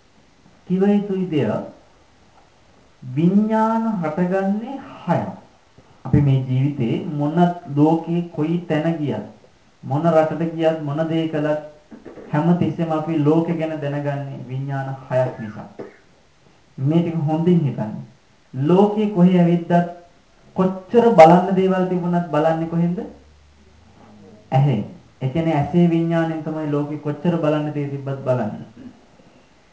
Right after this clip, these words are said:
ලෝකේ කොච්චර අහන්න දේවල් තිබුණත් අහන්නේ මොන විඥාණයෙන්ද? කනේ විඥානයක් හටගත්තොත් අහන්න දෙයක් අහනවා. ලෝකේ කොයිතරම් නහයට දැනෙන ගඳ සුවඳ තිබුණත් දැනෙන්නේ කොහටද?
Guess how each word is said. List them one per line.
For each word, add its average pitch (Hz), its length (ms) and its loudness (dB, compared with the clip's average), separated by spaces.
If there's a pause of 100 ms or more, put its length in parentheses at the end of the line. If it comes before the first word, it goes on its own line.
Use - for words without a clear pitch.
(160)
ලෝකේ 202 400 4
කොච්චර 196 400 0 (120)
අහන්න 208 440 6
දේවල් 208 300 6
තිබුණත් 208 360 0
අහන්නේ 196 380 2
මොන 185 140 0
විඥාණයෙන්ද? 202 540 -2 (1000)
කනේ 165 380 2
විඥානයක් 160 560 -4
හටගත්තොත් 147 640 -2 (400)
අහන්න 165 420 -2
දෙයක් 196 220 -2 (100)
අහනවා. 120 360 -4 (1000)
ලෝකේ 208 420 4
කොයිතරම් 202 520 4
නහයට 190 420 2
දැනෙන 175 360 2
ගඳ 170 300 4
සුවඳ 214 280 0
තිබුණත් 208 380 -2
දැනෙන්නේ 202 360 2
කොහටද? 220 400 -2